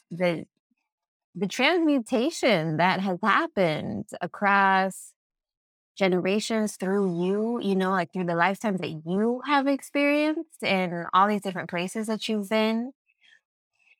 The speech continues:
And in thinking about all of this, what are you most thankful for? What are you most moved by?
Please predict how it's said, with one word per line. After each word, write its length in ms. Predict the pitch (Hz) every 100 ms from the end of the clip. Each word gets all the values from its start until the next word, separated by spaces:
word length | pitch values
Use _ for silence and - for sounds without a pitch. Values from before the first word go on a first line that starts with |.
| _ _ -
And 840 | 214 202 196 185 180 180 196 202 196 - - _ _ _ _ _ _ _ _ _ _ _ _ _ _ _ _
in 180 | 240 247
thinking 640 | 240 233 220 202 170 175
about 360 | 180 175 165 -
all 260 | 175 175 196
of 180 | 185 160
this, 420 | 160 156 160 -
what 220 | 180 196
are 20 | 226
you 800 | 240 208 185 180 175 170 165 165 _ - _ _ _ _ _ _ _ _ _ _ -
most 380 | 202 202 - -
thankful 720 | - 180 180 - 156 139 139 -
for? 560 | - 151 - - - -
What 180 | 190 202
are 40 |
you 720 | 208 196 180 170 170 160 165 - _ _ -
most 560 | 180 175 165 - - _ _ _ _ -
moved 840 | 180 190 185 180 170 165 - -
by? 760 | - 156 147 143 147 - -